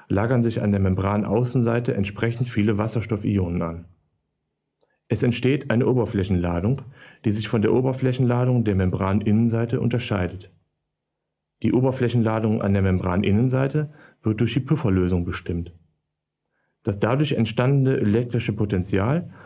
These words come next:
wird mit dem elektrischen Potential der Referenzelektrode verglichen, in dem die Potentialdifferenz, also die Spannung, gemessen wird.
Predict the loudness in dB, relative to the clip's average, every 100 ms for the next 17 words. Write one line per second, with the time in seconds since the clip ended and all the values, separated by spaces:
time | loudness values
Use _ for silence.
0 | -10 -2 0 0 2 2 2 0 -2 0
1 | 0 0 0 0 0 0 0 -2 -2 0
2 | 0 0 0 -2 -2 -2 -2 -2 -2 -2
3 | -2 -4 -6 _ _ _ 0 2 2 0
4 | -2 -2 0 0 0 0 -2 0 0 -2
5 | -4 -12 -4 -2 -2 -4 -2 2 2 2
6 | 0 0 -2 -6 -8 -12